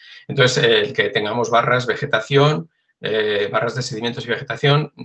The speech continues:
hace que el río tenga más diversidad, más vida, más salud. Es bueno, por tanto, dejarlos y por eso hay muchas restricciones legales, eh, para limpiar ríos, ¿eh? Por eso en los países avanzados ya no se draga y en Europa de alguna manera está,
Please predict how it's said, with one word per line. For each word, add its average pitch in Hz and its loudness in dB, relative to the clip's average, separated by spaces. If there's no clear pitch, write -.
hace 110 -4
que 107 -2
el 101 -6
río 107 -2
tenga 104 -4
más 110 -2
diversidad, 120 2
más 117 -2
vida, 131 -2
más 127 -2
salud. 151 0
Es 123 2
bueno, 123 2
por 120 -2
tanto, 110 0
dejarlos 147 2
y 143 2
por 117 2
eso 139 2
hay 113 -4
muchas 120 -2
restricciones 120 -4
legales, 120 2
eh, 98 -4
para 95 -2
limpiar 95 -4
ríos, 113 -6
¿eh? 120 -4
Por 120 -6
eso 120 -2
en 113 0
los - -6
países 95 -6
avanzados 120 4
ya 110 2
no 101 -2
se - -8
draga 117 0
y 87 -14
en - -18
Europa - -2
de 110 -6
alguna 110 -2
manera 113 -2
está, - -2